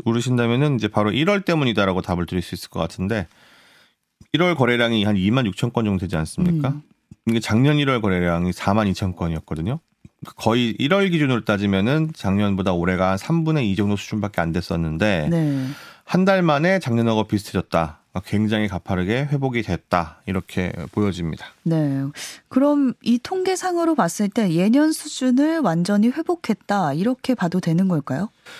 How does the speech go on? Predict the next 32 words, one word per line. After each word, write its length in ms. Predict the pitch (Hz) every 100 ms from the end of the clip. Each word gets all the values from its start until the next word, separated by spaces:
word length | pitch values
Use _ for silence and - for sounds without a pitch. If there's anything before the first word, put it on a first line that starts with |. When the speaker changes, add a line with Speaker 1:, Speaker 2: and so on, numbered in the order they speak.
| - -
Speaker 1:
이게 140 | 143
뭐 260 | 147 139 113
예년 420 | 104 143 190 220
수준이라고 540 | 214 - 214 190 175 196
딱 100 | 180
Speaker 2:
음. 80 |
Speaker 1:
부러지게 400 | 165 185 170 156
말하기는 380 | 123 98 113 120
좀 180 | 123 127
그런 220 | 113 113
측면이 360 | - 120 117 120
있는 280 | 90 85 82
게요. 320 | 123 127 90 -
그러니까 100 | 92
왜냐하면 320 | 92 104 101
이월 500 | 92 107 143 143 135
주택 300 | - - 131 _ -
매매 280 | 92 90 101
거래량을 440 | 101 98 98 98
살펴보면 580 | 123 127 113 95 107 95
업앤다운이 520 | 95 117 139 131 104
좀 120 | 85 80
있습니다. 360 | - 85 80
해마다. 400 | 85 - 87 80
Speaker 2:
음. 80 | 160 _ - - - _ -
Speaker 1:
작년에는 460 | 107 127 165 160
사만 260 | 151 123 139
삼천 320 | 165 165 165
건이었다고 400 | 156 127 113 107
제가 140 | 104 82
말씀을 340 | 87 110 104
드렸는데 720 | 95 95 90 87 90 117 78